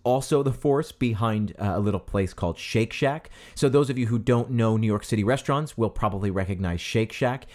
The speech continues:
It is now a global brand. It is very, very successful. Uh, Danny Meyer is the guy who made those things happen. Uh, the cool thing about Danny is that, uh, people love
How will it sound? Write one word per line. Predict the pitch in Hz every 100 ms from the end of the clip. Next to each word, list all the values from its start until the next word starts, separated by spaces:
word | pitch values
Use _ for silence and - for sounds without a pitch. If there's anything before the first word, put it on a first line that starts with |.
| - -
It | 113
is | 104 92
now | 101 98
a | 98
global | 98 92 98 92
brand. | 87 - 98 101 127 147
It | 104 95
is | 87
very, | 80 92 92
very | 87 87 85
successful. | - - - 110 - 160 160 - -
Uh, | 127
Danny | 127 151 165
Meyer | 160 123 127
is | 120 117
the | 120
guy | 95 92 90
who | 98 107
made | 101 92 90
those | 90 87
things | - 87 85
happen. | 123 117 80 - - - -
Uh, | 135
the | 147 139 180 -
cool | - 302
thing | 330 240
about | 185 147 117
Danny | 135 127 127 113
is | 110
that, | 120 117 113
uh, | 113
people | - 208 214 151 117
love | 113 127 120 101